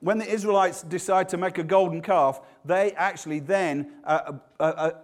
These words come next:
are actually not allowed into God's presence. So God wants to dwell with them, but basically they choose another god, and God says, "Go up to the land flowing with milk and honey, but I will not go with you." So God wants to go with them,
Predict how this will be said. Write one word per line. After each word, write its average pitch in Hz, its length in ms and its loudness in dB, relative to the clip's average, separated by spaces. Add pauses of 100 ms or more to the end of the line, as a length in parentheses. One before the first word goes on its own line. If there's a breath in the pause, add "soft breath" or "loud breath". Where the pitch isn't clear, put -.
(240)
are 170 140 0
actually 156 220 -8
not 180 300 2
allowed 185 380 0
into 160 180 -2
God's 165 260 -6
presence. 185 380 -8
So 147 100 -4
God 180 340 -4
wants 185 340 -6
to 190 100 -6
dwell 202 300 -2
with 170 100 -2
them, 151 100 0
but 160 160 -2
basically 190 360 -4
they 165 200 -2
choose 214 560 -8
another 190 520 -2
god, 143 520 0 (420 loud breath)
and 160 220 0
God 214 260 6
says, 151 420 0 (360 loud breath)
"Go 202 340 6
up 180 320 2
to 170 100 -2
the 156 80 2
land 180 400 -2
flowing 175 360 0
with 156 140 -2
milk 185 360 -2
and 156 120 -4
honey, 127 340 -2 (340 loud breath)
but - 240 0
I 202 280 0
will 160 180 -2
not 165 280 -4
go 160 120 -2
with 175 200 -2
you." 135 100 -6
So 156 140 -4
God 202 420 2
wants 233 400 -2
to 208 100 -8
go 196 240 4
with 214 240 0
them, 143 200 2